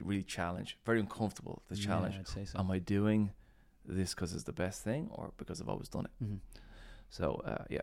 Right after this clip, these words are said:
Speaker 1: there's some recommendations. Let
Speaker 2: Loads
Speaker 1: us
Speaker 2: to get your teeth into then.
Speaker 1: Yeah, absolutely. If anyone has any others, let us know, 'cause,
Speaker 2: Yeah,
Speaker 1: uh,
Speaker 2: please send
Speaker 1: we're
Speaker 2: us
Speaker 1: always
Speaker 2: some.
Speaker 1: looking for new stuff.
Speaker 2: Dead.
Speaker 1: Okay, moving on.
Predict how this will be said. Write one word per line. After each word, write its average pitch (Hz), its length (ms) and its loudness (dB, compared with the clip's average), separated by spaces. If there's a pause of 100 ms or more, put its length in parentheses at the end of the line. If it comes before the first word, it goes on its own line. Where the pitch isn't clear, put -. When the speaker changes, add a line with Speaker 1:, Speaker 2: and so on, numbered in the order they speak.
(100)
Speaker 1:
there's 95 140 2
some 90 140 2
recommendations. - 800 -2 (1000)
Let 92 120 6
Speaker 2:
Loads 107 180 4
Speaker 1:
us - 60 0
Speaker 2:
to - 40 2
get - 160 -2
your 101 80 -4
teeth - 240 0
into 98 220 -2
then. 95 160 -4
Speaker 1:
Yeah, 98 120 2
absolutely. - 560 0
If - 80 4
anyone 113 280 12
has 110 200 12
any 104 240 12
others, - 460 6
let 98 140 8
us 90 120 2
know, 95 220 6
'cause, 110 180 2
Speaker 2:
Yeah, 131 80 6
Speaker 1:
uh, 131 140 4
Speaker 2:
please 113 300 0
send - 140 0
Speaker 1:
we're 98 80 10
Speaker 2:
us - 40 12
Speaker 1:
always 95 100 10
Speaker 2:
some. 101 60 10
Speaker 1:
looking 95 140 4
for 92 240 6
new 90 180 6
stuff. - 320 -8 (1200)
Speaker 2:
Dead. 110 180 0 (840)
Speaker 1:
Okay, 156 320 12 (120)
moving 120 300 8
on. - 200 2